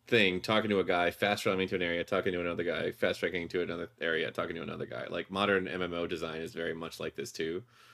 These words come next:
where you're like, "What's the closest teleport point? I'll teleport there, walk to the guy, teleport there, talk to the guy." Like, it's like, from, from a ground up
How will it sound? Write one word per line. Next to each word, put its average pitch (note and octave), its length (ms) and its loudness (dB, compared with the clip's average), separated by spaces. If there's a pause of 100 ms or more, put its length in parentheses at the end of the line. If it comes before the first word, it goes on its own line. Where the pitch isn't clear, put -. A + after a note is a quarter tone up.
(140)
where G2 120 6
you're F2+ 80 6
like, E2+ 220 2
"What's G#2 200 2
the G2+ 100 2
closest F#2+ 400 2
teleport F#2 400 0
point? D#2+ 220 -4
I'll D#2+ 80 -2
teleport E2+ 400 0
there, E2 200 4
walk E2 160 0
to - 60 -10
the F2 100 -2
guy, E2 260 2
teleport F2 440 0
there, E2 160 2
talk E2 220 -2
to - 60 -20
the E2+ 80 -6
guy." D#2+ 240 0 (540)
Like, G2 240 2 (800)
it's - 240 -2
like, G#2 220 2 (120)
from, C3 320 4
from C3 160 4
a A#2 60 4
ground A2+ 500 4
up G2+ 240 2